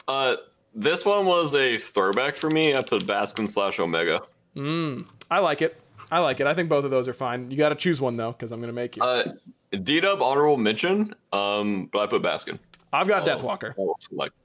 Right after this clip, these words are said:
Speaker 2: When I think of, when I think of Bologna, I definitely think of, uh, of
Speaker 1: Mm-hmm.
Speaker 2: Deathwalker, hundred percent. Um, all right, who you got, Omega or Baskin?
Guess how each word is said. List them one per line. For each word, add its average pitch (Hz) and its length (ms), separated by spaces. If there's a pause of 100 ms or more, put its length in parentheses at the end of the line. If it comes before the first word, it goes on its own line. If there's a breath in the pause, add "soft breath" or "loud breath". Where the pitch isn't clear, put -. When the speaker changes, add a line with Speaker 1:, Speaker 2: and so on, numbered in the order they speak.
(320)
Speaker 2:
When 151 120
I 156 60
think 165 140
of, 147 260
when 147 100
I 147 60
think 151 120
of 143 60
Bologna, 127 260
I 120 80
definitely 120 340
think 117 320
of, 120 260
uh, - 280
of 117 140
Speaker 1:
Mm-hmm. - 100
Speaker 2:
Deathwalker, 120 460
hundred 123 180
percent. 113 360 (540 soft breath)
Um, 117 600 (720)
all 147 80
right, 143 80
who 160 60
you 160 140
got, 147 260
Omega 135 320
or 139 100
Baskin? 135 360